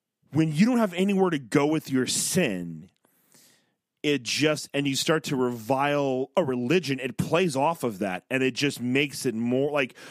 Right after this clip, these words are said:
when, like, do most Catholics not wanna go to mass or not wanna have to be, it's, it's, it can be when they're, n-, n-, now, it, it's not true all, all the, all the time, but quite often it's because they're entrenched in some,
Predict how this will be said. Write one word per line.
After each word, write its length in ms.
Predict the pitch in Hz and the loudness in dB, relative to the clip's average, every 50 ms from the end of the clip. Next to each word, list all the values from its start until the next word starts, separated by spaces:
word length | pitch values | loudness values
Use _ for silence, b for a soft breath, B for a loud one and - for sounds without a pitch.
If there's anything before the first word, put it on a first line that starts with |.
| B B B | B B B
when, 320 | 131 147 196 233 240 214 - - | 0 2 2 2 2 -2 -4 -2
like, 160 | - 156 151 127 | -2 -2 0 0
do 140 | 156 156 | 0 0
most 340 | 139 139 143 151 165 156 - | 2 2 4 2 2 0 -2
Catholics 560 | - 123 147 160 160 - - 147 123 - - | -4 -2 0 0 0 0 -2 -4 -4 -4 -4
not 320 | 127 120 123 131 139 117 127 | -2 0 2 2 0 0 -2
wanna 160 | 131 131 127 | -2 -2 0
go 160 | 113 123 120 | 0 0 0
to 80 | 117 110 | 0 2
mass 460 | 107 123 135 135 123 117 107 - - | 2 2 2 2 2 0 -2 -6 -8
or 80 | - 120 | -6 -4
not 260 | 120 127 131 117 123 | -2 -2 -2 -2 -2
wanna 160 | 127 127 120 | -2 -2 -2
have 140 | 117 123 - | -2 -4 -6
to 100 | - 110 | -6 -4
be, 140 | 117 127 131 | -4 -4 -2
it's, 260 | 127 131 123 - 143 | 0 0 -2 -2 -4
it's, 420 | 147 139 113 - - - - - _ B B B B B B | -4 -6 -6 -6 -10 -16 -20 -20 _ B B B B B B
it 100 | 143 - | -8 -2
can 120 | - 185 | 0 0
be 80 | 170 165 | 2 2
when 160 | 156 151 151 | 0 0 2
they're, 220 | 147 143 139 139 - | 2 2 0 0 -4
n-, 80 | 165 165 | -8 -12
n-, 320 | 147 180 170 - 170 185 - - | -12 -12 -12 -12 -16 -20 -10 -2
now, 260 | 196 185 175 170 160 - - - | 0 2 2 2 0 -4 -4 -2
it, 120 | 175 - - 175 - - | -2 -2 -4 -6 -4 -2
it's 200 | 180 175 165 165 | -2 0 2 2
not 140 | 208 180 | 0 0
true 340 | - - 196 180 151 143 147 - _ | 0 2 2 2 2 2 0 0 _
all, 520 | 151 147 143 143 143 139 131 127 123 120 - _ _ _ | 2 2 2 2 0 0 0 -2 -4 -6 -10 _ _ _
all 240 | 123 131 131 131 135 | -2 0 0 0 0
the, 220 | 127 127 123 127 - _ | 0 -2 -2 -4 -6 _
all 280 | - 120 120 120 113 123 | -4 -4 -2 -2 -2 -4
the 260 | 123 120 117 117 104 | -6 -6 -6 -6 -6
time, 400 | - - - 190 165 131 127 131 B B B B B B B | -4 -2 -2 -2 -2 -2 -4 -4 B B B B B B B
but 120 | - 147 | -4 -4
quite 260 | - - 175 165 147 151 | -2 0 2 2 4 4
often 240 | 185 208 - - | 2 0 0 -4
it's 100 | 151 123 | -6 -6
because 400 | - 139 - - - 139 139 127 | -6 -8 -4 0 2 2 2 2
they're 160 | 127 135 127 131 | 0 0 0 0
entrenched 560 | 123 113 - - - 160 151 151 - - - | -2 -4 -6 -2 0 0 0 0 -2 -4 -4
in 120 | 123 120 | -4 -4
some, 380 | - - 131 120 117 120 123 | -4 -2 -2 0 0 -2 -4